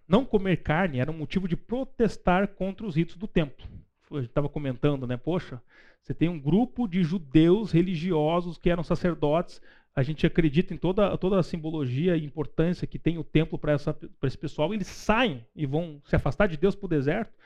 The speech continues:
Você vê como eles estavam revoltosos mesmo com o que acontecia lá no templo. Porque se a gente lembrar, gente, isso aqui é um, é um, é um costume que todo mundo conhece, né?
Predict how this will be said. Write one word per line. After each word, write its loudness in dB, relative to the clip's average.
Você 2
vê 4
como 0
eles -2
estavam 2
revoltosos 2
mesmo -6
com -12
o -12
que 0
acontecia 0
lá 2
no 0
templo. 4
Porque 8
se 10
a 4
gente 2
lembrar, 6
gente, 2
isso 0
aqui 0
é 2
um, -4
é 0
um, -6
é 2
um 0
costume -2
que 0
todo 0
mundo -4
conhece, -2
né? -8